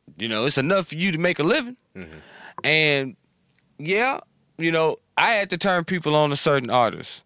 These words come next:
Speaker 1: that they never knew anything about. The question is, is that with the wa-, the way the market is saturated, we, I listened to the radio the other day. I key literally, Megan Thee Stallion and Cardi B,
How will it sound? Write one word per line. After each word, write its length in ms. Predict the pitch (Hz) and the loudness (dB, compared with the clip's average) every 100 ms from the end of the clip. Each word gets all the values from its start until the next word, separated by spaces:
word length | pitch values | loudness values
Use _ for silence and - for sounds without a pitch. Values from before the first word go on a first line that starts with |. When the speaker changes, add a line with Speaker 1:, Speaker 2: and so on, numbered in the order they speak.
| _ | _
Speaker 1:
that 120 | 143 170 | -4 0
they 140 | 180 | 2
never 260 | 180 160 170 | 2 0 0
knew 180 | 180 175 | 0 2
anything 360 | 160 170 160 | 0 -2 -2
about. 380 | 151 240 202 - - - - | -2 -2 -2 -4 -14 -18 -14
The 80 | 135 | -4
question 440 | 214 202 - 185 | -2 -4 -8 -12
is, 240 | 240 220 175 | -12 -12 -14
is 80 | 170 | -8
that 240 | 156 143 - _ _ 98 | -6 -6 -14 _ _ -14
with 180 | 139 | -10
the 60 | 139 | -4
wa-, 240 | 143 156 | 0 0
the 160 | 131 151 | 0 -2
way 120 | 175 | -2
the 80 | 156 | -2
market 360 | 151 165 170 147 | 0 0 0 -4
is 80 | - | -2
saturated, 600 | 196 196 - 135 139 175 | 0 -2 -2 -4 -4 -6
we, 140 | 196 | -8
I 80 | 160 | -6
listened 320 | 185 208 190 | -4 -6 -4
to 80 | 196 | -4
the 80 | 165 | -2
radio 380 | 165 214 180 139 | -2 0 0 0
the 120 | 123 | -2
other 160 | 104 98 | -4 -6
day. 280 | 87 64 _ _ _ _ _ _ - _ | -10 -10 _ _ _ _ _ _ -20 _
I 120 | - 135 | -8 -6
key 240 | 185 165 | -6 -6
literally, 640 | 139 175 180 151 104 87 - _ _ _ | -4 -2 -2 -4 -6 -10 -16 _ _ _
Megan 380 | 101 127 175 214 | -4 0 0 0
Thee 80 | 226 | -4
Stallion 680 | - 202 175 151 127 113 - | -4 0 2 0 -2 -6 -6
and 200 | 120 110 | -6 -6
Cardi 380 | - 160 160 165 | -2 0 0 -2
B, 400 | 135 123 101 | -4 -6 -6